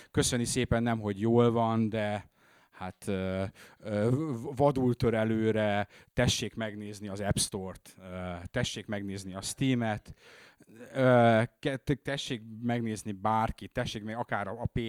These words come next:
S N-t, akár az Xbox Live Arcade-et, ö, ugyan. Tehát ez, ez nem. Ez, ez, srácok, ez marad, sőt, ö, rossz hírem van, igen, ez a jövő.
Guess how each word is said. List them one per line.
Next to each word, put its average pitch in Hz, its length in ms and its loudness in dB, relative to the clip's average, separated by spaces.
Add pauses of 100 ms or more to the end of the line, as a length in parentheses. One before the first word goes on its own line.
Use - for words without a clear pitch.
S - 100 -8
N-t, - 180 -12
akár 101 300 -10
az 95 180 -12
Xbox 104 360 -8
Live 98 280 -6
Arcade-et, 95 680 -8 (340)
ö, 80 40 -18 (340)
ugyan. 76 280 -20 (260)
Tehát - 360 -20 (380)
ez, - 380 -12
ez 107 180 -6
nem. 101 300 -4
Ez, 190 200 2
ez, 175 160 -8
srácok, 160 480 -2
ez 123 120 0
marad, 131 440 6
sőt, - 500 -2 (400)
ö, 110 320 2 (240)
rossz 123 320 6
hírem 101 420 -2
van, 98 500 -2 (100)
igen, 90 480 -10
ez 98 140 -6
a 95 40 -6
jövő. 90 400 -6